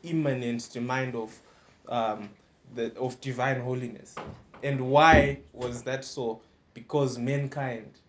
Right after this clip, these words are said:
was to sin against God. I hope we are moving together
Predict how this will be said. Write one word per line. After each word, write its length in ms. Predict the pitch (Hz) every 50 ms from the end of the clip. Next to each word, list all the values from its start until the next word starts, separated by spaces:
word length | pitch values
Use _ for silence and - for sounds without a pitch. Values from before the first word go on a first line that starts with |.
| _ _ _ _ _
was 220 | - 117 117 117 -
to 100 | - 123
sin 300 | 117 - - 135 127 123
against 460 | 113 113 113 117 117 117 117 117 - -
God. 140 | - 90 87 - - - - 370 403 - - - - _ _ _ _ _ _ _ - -
I 100 | 123 120
hope 220 | 120 131 135 135
we 160 | 143 139 131
are 80 | 120 120
moving 360 | 131 135 131 123 117 113 107
together 500 | - 117 117 - 117 117 113 107 107 107